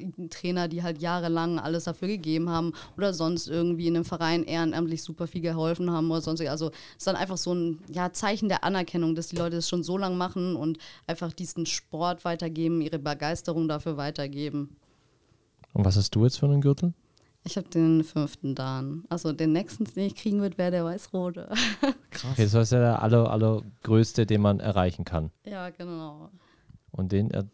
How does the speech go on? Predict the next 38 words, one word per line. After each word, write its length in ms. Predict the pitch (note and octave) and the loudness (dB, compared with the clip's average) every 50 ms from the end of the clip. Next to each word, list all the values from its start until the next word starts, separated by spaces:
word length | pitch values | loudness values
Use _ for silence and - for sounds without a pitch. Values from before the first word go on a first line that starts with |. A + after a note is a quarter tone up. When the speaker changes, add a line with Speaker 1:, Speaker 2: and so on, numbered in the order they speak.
| _ - | _ -18
Speaker 2:
den 320 | - - G2+ G2+ G2+ G#2 | -12 -6 -2 -2 -2 -2
strebst 340 | - - - A2 - - - | -2 0 -2 -2 -2 -2 -2
du 60 | A2 | -2
noch 160 | G#2 G2 F#2+ F2+ | 0 0 0 0
an? 240 | F#2+ A#2 C#3+ D3+ - _ _ _ _ _ _ _ - G3 | 0 0 -2 -2 -4 _ _ _ _ _ _ _ -12 -8
Speaker 1:
Ja 160 | F#3 F#3 F3 F#3 - | -6 -6 -6 -6 -6
gut, 140 | - G#3 F#3 | -6 -6 -4
den 140 | G3+ G3+ G#3 | -2 -4 -2
kann 220 | - - A#3+ B3+ | -2 0 0 0
ich 100 | B3+ B3+ | 2 2
ja 100 | C4 B3 | 0 2
wie 120 | B3 B3+ A3+ | 2 2 0
gesagt 340 | B3 A#3 B3 B3+ B3+ - | 0 0 0 -2 0 2
nur 100 | B3 A#3+ | 0 0
verliehen 360 | A#3 A#3+ G#3+ G3 G3 A#3 B3+ B3+ | 2 -2 -2 0 2 4 4 4
bekommen 360 | C4 B3+ C#4 C#4 C4 C4 A#3+ | 2 2 2 0 2 2 0
und, 140 | A3 F#3+ - | -2 -2 -2
und 140 | G#3 G#3 G#3 | -2 0 -2
auch 300 | G#3+ - - - - F#3 - _ _ _ _ _ - _ _ _ | -2 -4 -8 -10 -10 -16 -18 _ _ _ _ _ -20 _ _ _
irgendwie 320 | - G3+ G#3 G#3+ G#3 G#3 G3 | -4 -4 -2 -2 -4 -4 -6
Taten. 320 | - - F#3+ G#3 - A3+ | -6 -6 -6 -4 -2 -2
Aber 160 | G#3+ G3+ G3+ | 0 2 2
ja, 260 | G3 G3 F#3+ F#3+ G#3+ A3 | 4 4 4 2 2 0
mein 180 | G#3+ G3+ G#3 A3 | 0 -2 -2 0
Ziel 200 | - - C4 A#3 | 2 4 4 4
ist 80 | A#3 | 2
schon, 360 | - - - A3+ C4 C4 C4 C4 - - - - - _ _ | 0 -6 -4 0 0 0 0 -2 -8 -18 -20 -20 -20 _ _
dabei 300 | - G3 F#3 F#3+ G3 A3 | -2 0 2 2 2 2
zu 180 | A#3 - B3+ G#3+ | 2 0 -2 0
bleiben. 260 | G3+ G#3+ G#3 G#3+ F3+ | 2 4 4 4 4
Also 180 | E3+ F3+ - F#3 | 2 2 2 -2
ich 140 | E3+ - | 0 4
lieb 160 | G#3 A#3+ B3 - | 2 2 4 4
den 100 | A3 G3 | 0 0
Sport 240 | - - G#3 G#3 G3 | 2 2 2 2 2
natürlich 360 | G3 G3+ F#3+ A3 G#3+ G#3+ G#3 | 2 0 0 0 0 0 0
auch. 300 | - F#3+ G#3 A3 G#3+ - | 2 2 2 2 2 0
Also 380 | - F3 F3+ E3+ F3+ F3+ F3+ | -2 -4 -2 0 0 0 0